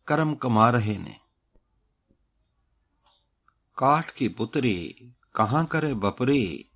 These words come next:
ਖਿਲਾਵਨ ਹਾਰਾ ਜਾਣੈ। ਜੈਸਾ ਭੇਖ ਕਰਾਵੇ ਬਾਜੀਗਰ, ਉਹ ਤੈਸੋ ਹੀ ਸਾਜ ਆਣੇ। ਮਨੁੱਖ ਤਾਂ ਇੱਕ ਕਾਠ ਦੀ ਪੁਤਲੀ ਹੈ,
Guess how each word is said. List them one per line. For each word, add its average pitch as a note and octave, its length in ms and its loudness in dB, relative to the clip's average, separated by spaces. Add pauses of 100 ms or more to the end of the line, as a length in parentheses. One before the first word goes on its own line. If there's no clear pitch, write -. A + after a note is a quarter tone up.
(400)
ਖਿਲਾਵਨ G2 500 2
ਹਾਰਾ B2+ 440 2
ਜਾਣੈ। A#2 500 -2 (1120)
ਜੈਸਾ C3+ 760 0 (100)
ਭੇਖ A2 280 2
ਕਰਾਵੇ A#2 580 2
ਬਾਜੀਗਰ, G2+ 760 -2 (840)
ਉਹ D3 140 0
ਤੈਸੋ A#2 540 0
ਹੀ D3+ 260 -2
ਸਾਜ A#2 400 0 (120)
ਆਣੇ। F#2+ 480 -4 (2500)
ਮਨੁੱਖ B2+ 480 -2 (440)
ਤਾਂ A#2 120 -4
ਇੱਕ C3 180 -4
ਕਾਠ A2 460 4
ਦੀ B2+ 160 0
ਪੁਤਲੀ B2 600 0
ਹੈ, G2 380 -2